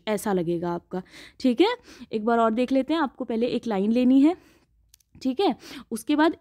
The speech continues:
ए, ए और बी से आपको चाप लगाना है, ए से एक ऊपर चाप, एक नीचे चाप, ठीक है। फिर बी से आपको कट करना है।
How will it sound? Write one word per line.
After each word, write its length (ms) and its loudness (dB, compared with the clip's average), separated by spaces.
ए, 320 2
ए 200 0
और 140 0
बी 220 0
से 120 2
आपको 240 -2
चाप 240 -2
लगाना 280 -2
है, 120 -10
ए 120 -4
से 180 -4
एक 220 -4
ऊपर 200 -2
चाप, 240 2
एक 140 -4
नीचे 260 -2
चाप, 320 -6
ठीक 160 -2
है। 80 6
फिर 220 -2
बी 220 -2
से 120 -4
आपको 260 -4
कट 220 -6
करना 260 -2
है। 80 -2